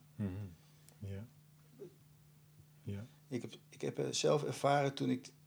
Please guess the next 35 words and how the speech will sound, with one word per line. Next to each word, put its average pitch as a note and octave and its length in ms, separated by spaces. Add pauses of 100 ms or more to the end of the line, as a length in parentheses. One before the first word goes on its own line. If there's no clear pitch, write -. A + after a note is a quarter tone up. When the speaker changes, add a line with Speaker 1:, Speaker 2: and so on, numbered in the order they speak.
(280)
Speaker 2:
eh, E3+ 100 (240)
het, B2+ 220
het - 160
leven B2+ 320
als, - 440 (140)
eh, - 100 (1000)
en A2+ 80
de A2 100
waarde B2 320
en A2+ 60
de A2 60
betekenis B2+ 420
van A#2 140
de, A2 140
van - 220
de, A2 100
van A2+ 200
de G#2+ 80 (100)
paradox A2+ 560
in, B2+ 140 (560)
en, G#2 240
en A2 80
de A2 100
dualiteit A2+ 720
die, A#2+ 300
eh, A#2+ 320
die A#2+ 180
in, A2+ 260
in, A2 360
nou C3 120
ja, - 180 (500)
die A2+ 140
we A2+ 80
kunnen B2+ 280
ervaren A#2+ 540